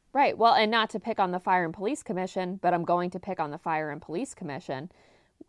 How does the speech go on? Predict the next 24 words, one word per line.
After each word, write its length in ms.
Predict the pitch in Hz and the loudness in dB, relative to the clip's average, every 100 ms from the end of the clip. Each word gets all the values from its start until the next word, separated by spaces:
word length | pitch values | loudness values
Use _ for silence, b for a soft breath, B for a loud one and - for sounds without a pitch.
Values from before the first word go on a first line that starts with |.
| - | 2
I 160 | 202 | 4
had 220 | 233 240 | 4 0
requested 800 | 190 180 - 175 - 190 165 165 - | 0 -2 2 2 2 0 2 2 -2
records 720 | 170 175 170 170 165 160 - b b b - | 2 2 2 -2 -2 -4 -10 b b b -4
right 200 | 185 240 | 4 6
around 480 | 247 196 196 180 175 | 6 4 2 2 0
when 200 | 175 165 | 0 0
they 200 | 165 175 | 0 0
were 540 | 160 160 156 151 151 - | 0 0 0 -2 -6 -8
accused 500 | 156 - 196 180 180 | -12 -6 -2 -2 0
of 100 | 170 | 2
violating 600 | 170 165 165 160 165 156 | 4 4 4 2 0 -2
the 120 | 147 | -4
open 260 | 143 147 156 | -4 -4 -6
meetings 360 | 214 208 190 | -4 -4 -4
law, 260 | 190 185 185 | 0 4 4
when 160 | 165 156 | 2 -2
they 100 | 151 | -4
were 220 | 151 147 b b b | -4 -6 b b b
making 360 | 175 175 180 | -2 0 -2
the 80 | 165 | -4
decision 680 | 156 156 175 160 160 156 156 | -4 -2 0 2 0 -4 -8
to 540 | - 165 156 151 147 - b b - | -6 -4 -2 -2 -6 -10 b b 0
oust, 540 | 170 160 175 - - | 4 6 4 -6 -20